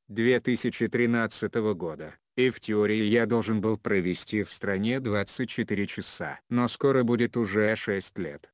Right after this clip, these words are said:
Изгнание — это бесконечное ожидание в разведсообществе,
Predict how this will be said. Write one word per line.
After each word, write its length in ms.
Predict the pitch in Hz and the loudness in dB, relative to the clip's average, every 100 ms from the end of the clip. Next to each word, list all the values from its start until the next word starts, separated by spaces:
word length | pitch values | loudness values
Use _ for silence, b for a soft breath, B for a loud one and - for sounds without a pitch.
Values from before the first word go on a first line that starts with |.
| - | 2
Изгнание — 760 | 113 95 92 92 80 76 80 - _ | 4 4 0 -4 -6 -10 -12 -16 _
это 320 | 113 110 113 110 | 0 0 2 2
бесконечное 880 | 113 104 - 90 107 117 - 117 113 | 2 0 -2 0 0 -2 0 2 2
ожидание 720 | 101 107 117 95 76 73 - _ | 2 2 0 -2 -6 -12 -18 _
в 80 | 107 | -2
разведсообществе, 1400 | 107 95 80 71 - 104 92 98 - 78 - - 69 | -2 -2 -6 -10 -6 -2 0 -2 -4 -12 -14 -14 -16